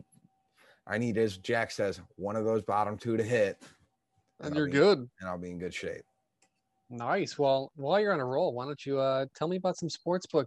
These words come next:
Speaker 2: picks you have?
Speaker 1: So I have, I'm, I'm back down to, to normal numbers since it's not a major week this week. I'm doing six bets,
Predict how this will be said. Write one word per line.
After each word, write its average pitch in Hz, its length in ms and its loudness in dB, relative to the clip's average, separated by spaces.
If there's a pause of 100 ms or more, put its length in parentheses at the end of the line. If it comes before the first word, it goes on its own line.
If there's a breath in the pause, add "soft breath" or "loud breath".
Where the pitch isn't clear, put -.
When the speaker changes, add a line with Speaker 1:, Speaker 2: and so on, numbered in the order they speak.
Speaker 2:
picks - 240 -6
you 123 60 -4
have? 113 200 -4 (1000)
Speaker 1:
So - 200 -2
I 117 140 4
have, 123 560 4 (400)
I'm, 160 300 -2
I'm 151 180 2
back 175 280 4
down 151 240 4
to, 131 120 6 (140)
to 131 100 0
normal 113 340 2
numbers 104 380 -2
since 110 220 -6
it's - 140 -6
not 101 180 0
a 101 60 0
major 98 440 -2
week 110 200 -2
this 127 200 -6
week. 143 220 0
I'm 101 100 -2
doing 117 200 -2
six - 340 -4
bets, - 560 0